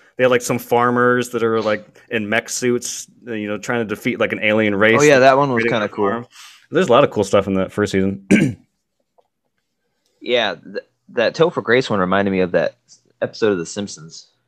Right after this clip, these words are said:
Speaker 1: Yeah, yeah.
Speaker 2: Was that, I remember, like, uh, Lisa's
Speaker 1: Lisa, yeah. <clears throat>
Speaker 2: little bacteria town. Um,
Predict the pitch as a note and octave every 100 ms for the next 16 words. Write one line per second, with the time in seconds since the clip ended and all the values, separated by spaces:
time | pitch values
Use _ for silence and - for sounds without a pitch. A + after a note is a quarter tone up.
0 | _ - F#2+ F#2 F2 F2+ F2 F2 - G2
1 | G2 F#2+ A2 F2 A2 A2+ G2+ F#2+ F#2+ F2
2 | D#2 D2+ G#2 - G2 F#2+ G2+ - G2 F#2+
3 | F#2 F#2 G2 - - A2+ - - A2 G2
4 | G2+ G2 - A2 G#2 G2+ F#2+ F#2+ F#2 G2+
5 | G#2 _ _ _ _ _ _ _ _ _
6 | _ _ _ _ - G#2 G#2+ G#2 G2+ G2+